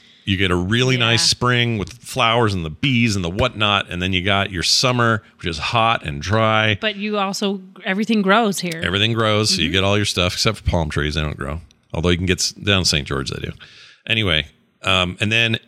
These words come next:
Speaker 1: you get your winter, or sorry, your fall, beautiful fall, colors. It's like New England here in the fall.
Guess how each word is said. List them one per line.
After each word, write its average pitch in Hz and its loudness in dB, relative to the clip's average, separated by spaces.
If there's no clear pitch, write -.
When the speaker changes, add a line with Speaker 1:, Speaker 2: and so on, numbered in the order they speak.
Speaker 1:
you 95 -2
get 107 0
your 95 4
winter, 101 0
or 104 2
sorry, 110 2
your 85 0
fall, 120 0
beautiful 147 2
fall, 127 0
colors. 139 0
It's - -2
like 131 0
New 147 2
England 143 2
here 87 2
in 87 0
the 87 -2
fall. 62 -4